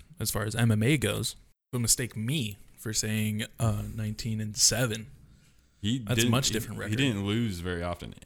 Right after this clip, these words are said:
Speaker 2: Um, nonetheless, what I got from this experience was a very, just like you've been kind of explaining with the, with the birth of Triller, it was a, it was music videos,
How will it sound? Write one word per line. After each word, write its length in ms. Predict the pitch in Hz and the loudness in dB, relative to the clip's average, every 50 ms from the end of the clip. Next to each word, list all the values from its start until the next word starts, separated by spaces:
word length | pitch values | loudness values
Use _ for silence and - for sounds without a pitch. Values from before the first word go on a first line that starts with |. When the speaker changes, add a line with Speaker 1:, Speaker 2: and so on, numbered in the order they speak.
| - - - - - _ _ | -20 -20 -20 -20 -20 _ _
Speaker 2:
Um, 400 | 98 101 98 95 92 82 73 50 - | 0 2 2 2 2 0 -2 -4 -2
nonetheless, 760 | 95 107 123 139 127 104 90 90 92 90 87 - - - - - - - - - - _ _ _ | -2 0 0 2 0 0 0 2 0 0 0 -2 -4 -8 -10 -16 -20 -20 -20 -20 -20 _ _ _
what 220 | - 92 101 110 | -4 0 0 2
I 120 | 113 110 101 | 2 0 0
got 440 | 90 87 90 90 95 98 - - - | 0 0 0 2 2 2 0 -2 -4
from 120 | 101 92 | -2 -2
this 180 | 90 85 - 95 | -2 -2 -4 -4
experience 600 | 82 - - - 90 87 85 87 85 - - 87 | -6 -6 -6 -4 -2 -2 -2 -2 -4 -4 -6 -6
was 400 | 87 87 85 82 85 80 82 - - | -6 -6 -4 -4 -4 -6 -8 -8 -6
a 300 | 90 87 87 87 85 82 82 | -4 -4 -2 -2 -2 -2 -4
very, 840 | 82 85 85 85 92 92 95 101 110 113 117 113 110 107 107 104 - | -6 -6 -6 -2 -2 0 0 0 0 0 -2 -2 -2 -2 -4 -4 -4
just 240 | - 92 92 - - | -4 -4 -4 -2 -2
like 140 | 90 82 82 | -2 -4 -4
you've 260 | 85 85 82 80 82 | -6 -6 -6 -8 -6
been 160 | - 87 82 | -4 -4 -2
kind 140 | - - 87 | -2 -2 -4
of 80 | 80 76 | -4 -4
explaining 380 | - - - 90 85 85 85 82 | -6 -6 -4 -2 -2 -2 -2 -4
with 80 | 78 | -4
the, 140 | 80 - - - | -6 -8 -10 -10
with 120 | - 82 80 | -12 -10 -8
the 80 | 87 | -8
birth 300 | 78 82 85 90 90 - | -4 0 0 0 0 -2
of 80 | 80 76 | -6 -8
Triller, 300 | - - 80 80 80 80 - - - - - _ _ _ | -6 -6 -4 -4 -6 -6 -8 -14 -20 -20 -20 _ _ _
it 60 | 98 98 | -4 -2
was 120 | 104 101 | 0 2
a, 160 | 101 95 - - 82 | 0 0 0 -2 -2
it 60 | 98 | -2
was 240 | 98 98 90 90 85 - - | 0 0 -2 -2 -6 -8 -8
music 440 | - 80 90 92 95 98 107 113 110 | -4 0 2 4 4 4 2 0 0
videos, 600 | 113 117 117 113 113 117 139 160 - - - | 0 0 0 2 0 0 -2 -2 -4 -8 -10